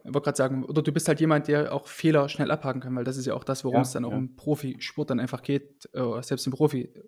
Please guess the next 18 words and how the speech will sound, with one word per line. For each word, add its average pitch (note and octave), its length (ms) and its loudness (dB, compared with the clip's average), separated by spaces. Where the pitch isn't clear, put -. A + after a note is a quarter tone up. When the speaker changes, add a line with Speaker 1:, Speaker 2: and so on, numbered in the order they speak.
Speaker 1:
oder B2 160 -8
im A#2+ 280 -6
semi-professionellen C3+ 1080 0
Bereich, C3 300 -2
dass C3 140 -6
du C3 80 -8
da B2 100 -4
einfach B2 320 -2
Fehler, C#3 680 2
wenn C3+ 280 -6
die C3 140 -2
auftreten, C#3 560 -4
schnellstmöglich C#3 500 -4
abhackst - 300 -2
und C3+ 80 -4
die C3 60 2
nächste C3 280 0
Szene, C3+ 380 0